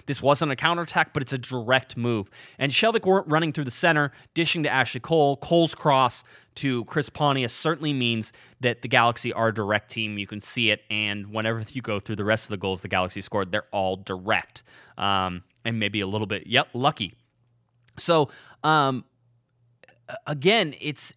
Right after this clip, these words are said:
it's interesting when you look at the goals that are conceded, because if you look at Jonathan Dos Santos, he doesn't get pressure on the ball. So you, you go into halftime, um,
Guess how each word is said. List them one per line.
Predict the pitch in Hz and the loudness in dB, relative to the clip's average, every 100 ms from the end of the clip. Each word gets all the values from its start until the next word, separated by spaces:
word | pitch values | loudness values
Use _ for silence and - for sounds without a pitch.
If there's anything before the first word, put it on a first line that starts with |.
| - | -6
it's | 127 - | -6 -6
interesting | 185 185 180 - 165 | -6 -2 -2 -2 0
when | 147 | 0
you | 135 | 0
look | 131 170 180 | 2 2 2
at | 170 | -4
the | |
goals | 139 156 180 190 185 | 0 4 6 4 2
that | 151 | -2
are | |
conceded, | 139 131 - 151 131 120 | -2 -4 -4 -2 -2 -4
because | 123 123 135 127 120 - - - _ | -6 0 4 6 4 -2 -16 -20 _
if | 139 - | -8 -4
you | 143 | -2
look | 143 180 202 | 0 0 0
at | 165 | 2
Jonathan | 196 190 165 170 | 2 4 2 0
Dos | 151 147 | 0 0
Santos, | 160 151 139 127 - _ _ | -2 -2 -4 -4 -12 _ _
he | - 170 | -6 0
doesn't | 196 170 | 2 4
get | 165 - - - | 2 2 -4 -6
pressure | - 185 - 170 | 2 2 4 2
on | 151 | 2
the | |
ball. | 135 127 110 | 2 2 2
So | 151 135 156 | 0 0 -2
you, | 165 - | -10 -8
you | 170 | -4
go | 160 214 | 0 2
into | 214 151 | 2 0
halftime, | 147 139 - 151 139 135 - - - - | 2 0 2 2 2 0 -6 -20 -14 -4
um, | 127 127 123 113 107 | 0 2 2 0 -4